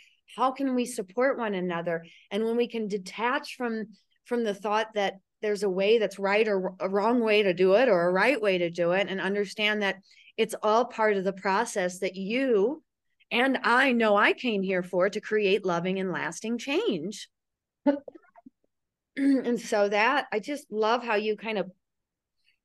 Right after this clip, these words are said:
your whole experience is just packaging that right up to, to, again, I'll say just that reflection you shared. You are the one you've been waiting for. You coming home to you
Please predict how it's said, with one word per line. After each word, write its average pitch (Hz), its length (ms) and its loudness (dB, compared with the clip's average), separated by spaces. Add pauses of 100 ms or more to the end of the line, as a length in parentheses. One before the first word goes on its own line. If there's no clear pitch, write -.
(160)
your 226 180 0
whole 294 280 2
experience 240 880 -2
is 190 160 -8
just 214 380 -4 (340)
packaging 226 600 -2
that 185 240 -2
right 185 280 0
up 185 300 -2
to, 175 380 -2 (200)
to, 202 80 -2
again, 180 380 0
I'll 160 100 -4
say 170 220 -2
just 175 240 -8
that 160 160 -6
reflection 170 560 -6
you 156 80 -8
shared. 160 300 -4
You 233 200 -4
are 523 80 0
the 269 80 0
one 170 220 -2
you've 160 160 -4
been 160 160 -6
waiting 151 360 -6
for. 151 240 -6 (680)
You 233 640 6 (460)
coming 320 560 -2
home 269 640 -2
to 269 120 -8
you 233 720 0